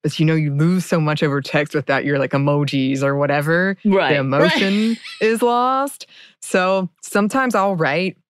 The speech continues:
Speaker 1: 'cause I'm bad about, I'll react emotionally. I'll, I'll get defensive. I know this. It's a problem. But if I'm unprepared, so I like to be
Speaker 2: Yeah.
Speaker 1: prepared. I write the thing down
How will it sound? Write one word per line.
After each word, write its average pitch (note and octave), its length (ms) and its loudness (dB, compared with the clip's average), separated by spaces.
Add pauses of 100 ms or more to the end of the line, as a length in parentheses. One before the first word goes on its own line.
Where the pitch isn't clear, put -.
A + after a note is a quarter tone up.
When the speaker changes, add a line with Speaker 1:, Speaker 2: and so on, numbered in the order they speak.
(880)
Speaker 1:
'cause F#3 120 2
I'm C#4 220 2
bad E3+ 340 0
about, C#3+ 380 0
I'll F3+ 320 2
react C#3+ 680 -4
emotionally. B2 600 -4
I'll, E3 320 0 (160)
I'll E3+ 200 0
get F#3 200 -4
defensive. D#3+ 760 -2
I D#3 160 0
know D3+ 240 0
this. F#3 240 -2
It's - 160 -6
a A#2+ 60 -4
problem. D#3 600 -2 (580)
But D3 260 0
if D#3+ 100 0
I'm E3+ 300 0
unprepared, E3 800 -2
so E3 120 2
I G3 100 2
like A#3 160 -2
to F#3 100 -2
be E3+ 100 0
Speaker 2:
Yeah. E3 40 2
Speaker 1:
prepared. E3 360 0
I D3 120 0
write E3 340 -2
the F3+ 80 -6
thing E3 260 0
down D3+ 520 -2